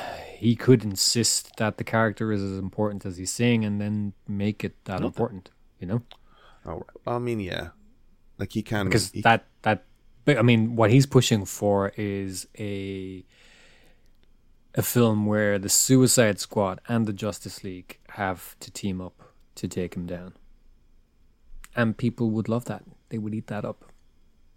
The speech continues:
Speaker 1: If they insist that, like, he might not be that big a threat in the comics, but if they say he is in the films, then he is in the films. And
Speaker 2: Mm.
Speaker 1: that,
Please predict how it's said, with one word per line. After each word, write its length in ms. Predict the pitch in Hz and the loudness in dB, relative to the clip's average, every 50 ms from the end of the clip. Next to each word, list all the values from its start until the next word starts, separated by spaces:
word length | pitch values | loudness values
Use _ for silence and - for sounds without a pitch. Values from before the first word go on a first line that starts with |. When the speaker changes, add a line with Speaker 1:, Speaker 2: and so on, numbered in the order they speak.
| _ _ _ _ - | _ _ _ _ 6
Speaker 1:
If 140 | 143 123 - | 6 6 8
they 120 | - 123 110 | 8 4 4
insist 420 | 104 98 - - 131 110 - - - | 4 4 4 6 6 6 6 4 2
that, 160 | 113 107 - | 2 2 4
like, 160 | 117 110 - | 2 4 6
he 100 | - 131 | 8 8
might 160 | 127 131 139 131 | 8 8 8 8
not 140 | 131 127 | 6 4
be 80 | - 131 | 6 6
that 320 | 117 131 127 120 - _ - | 6 6 6 4 2 _ 2
big 180 | - 131 120 | 6 6 6
a 40 | 127 | 6
threat 320 | 110 - - 120 123 127 120 | 4 2 4 4 6 6 6
in 80 | 117 113 | 2 0
the 60 | 107 | 0
comics, 320 | - - 127 143 156 143 - | 0 0 0 2 0 0 -2
but 180 | - - 104 | -2 -2 -2
if 100 | 104 - | -2 -2
they 100 | - 110 98 | -2 -4 -4
say 260 | - - 110 110 104 | -2 -2 -2 -2 0
he 160 | 101 110 110 | 0 2 2
is 100 | 110 101 | 2 2
in 80 | 98 95 | 0 -2
the 60 | 90 | -4
films, 340 | - 156 160 131 113 101 - | -2 0 2 2 2 0 -2
then 220 | 107 101 101 92 | -4 -6 -4 -6
he 200 | 90 107 104 104 | -6 -6 -4 -4
is 140 | 107 104 101 | -2 -2 -4
in 100 | 98 92 | -4 -6
the 80 | 92 | -8
films. 420 | 92 - - - - 98 113 - - _ _ _ | -8 -8 -8 -8 -8 -10 -16 -18 -20 _ _ _
And 420 | - 101 98 98 98 95 95 95 92 | -10 -8 -6 -6 -6 -8 -8 -10 -10
Speaker 2:
Mm. 100 | - 98 | -8 -4
Speaker 1:
that, 180 | 98 110 - | -2 -2 -2